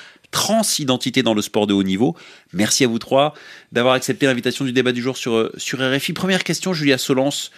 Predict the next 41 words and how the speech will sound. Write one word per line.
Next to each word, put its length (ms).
Voilà, 200
on 80
va, 400
on 80
approche, 640
c'est, 340
euh, 100
demain, 420
après-demain, 580
les 100
cent 260
jours 340
de, 280
euh, 120
de 840
Donald 300
Trump 240
à 60
la 80
Maison-Blanche. 420
Comment 300
est-ce 100
que 80
ce 140
début 260
de 60
mandat 260
est 140
observé 480
par 140
le, 180
le, 160
le 180
monde 320
du 140
sport ? 580
Euh, 120
quels 140
sont 160
les 320
échos 460